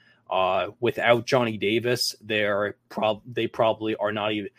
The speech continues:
they're probably not even in the top twenty-five at all this season. He's averaging twenty-two point three points, seven point four boards, two point six assists, and one point four steals so far this season. Um, he's elevated himself to a po-,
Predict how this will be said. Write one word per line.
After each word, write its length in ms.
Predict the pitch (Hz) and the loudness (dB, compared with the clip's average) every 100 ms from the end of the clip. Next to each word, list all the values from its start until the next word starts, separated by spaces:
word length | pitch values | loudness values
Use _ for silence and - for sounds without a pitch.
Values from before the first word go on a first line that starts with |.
| - - _ _ - | -20 -20 _ _ -2
they're 220 | 117 107 | 2 2
probably 400 | 104 - 120 113 | 2 6 6 6
not 200 | 113 117 | 2 2
even 200 | 113 117 | 0 -2
in 60 | 110 | -4
the 40 | |
top 280 | 101 110 - | -2 -4 -2
twenty-five 400 | 123 110 113 113 | -4 0 0 2
at 80 | 101 | 2
all 160 | 107 | 0
this 180 | 101 - | -2 -8
season. 460 | - - - 104 107 _ - | -10 -12 -14 -12 -14 _ -10
He's 140 | 120 | -2
averaging 300 | 117 113 107 | 0 0 -4
twenty-two 400 | - 127 113 127 | -4 -4 -4 -4
point 240 | 117 113 - | -4 -6 -4
three 160 | 120 | -6
points, 400 | - 117 110 107 | -4 -6 -6 -6
seven 320 | - 120 123 | 0 0 0
point 240 | - 117 107 | -2 -4 -4
four 240 | - 110 | -2 -2
boards, 480 | 101 95 101 101 - _ - - - | -2 -4 -2 -6 -8 _ -20 -20 -6
two 140 | 135 | -2
point 200 | 123 123 | 2 2
six 240 | 113 113 - | 2 0 -2
assists, 320 | 107 117 107 | 0 0 0
and 100 | 107 | -2
one 140 | 113 | -4
point 180 | 110 110 - | -2 -6 -2
four 180 | 113 | -2
steals 580 | 92 - 110 104 95 - - | -2 -4 -2 -4 -4 -12 -16
so 180 | - 101 | -12 -4
far 200 | 107 92 | -2 -2
this 160 | 92 | -6
season. 420 | - 98 101 95 - _ - - | -8 -8 -8 -10 -12 _ -20 -8
Um, 460 | 101 101 90 98 123 _ | 0 0 0 -6 -14 _
he's 220 | 143 127 | -2 4
elevated 360 | 120 113 104 101 | 4 4 0 -2
himself 340 | 104 120 107 | -2 0 0
to 100 | - | -2
a 40 | 104 | -2
po-, 240 | 117 101 | -2 -6